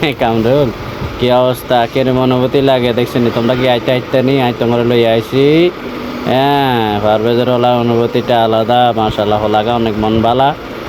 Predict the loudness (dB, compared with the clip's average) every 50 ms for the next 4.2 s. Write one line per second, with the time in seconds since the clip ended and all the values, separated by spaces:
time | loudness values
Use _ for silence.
0 | -10 -8 -4 -2 -2 0 0 0 0 0 0 0 0 0 0 0 0 0 0 0
1 | -2 -2 -2 -2 -2 -2 0 0 0 0 0 0 2 2 2 2 0 0 -2 -2
2 | -2 0 0 0 0 0 0 -2 -2 -2 -2 -2 0 -2 -2 0 0 0 2 2
3 | 2 0 0 0 0 0 0 0 0 0 0 0 0 0 2 2 2 2 2 2
4 | 0 0 0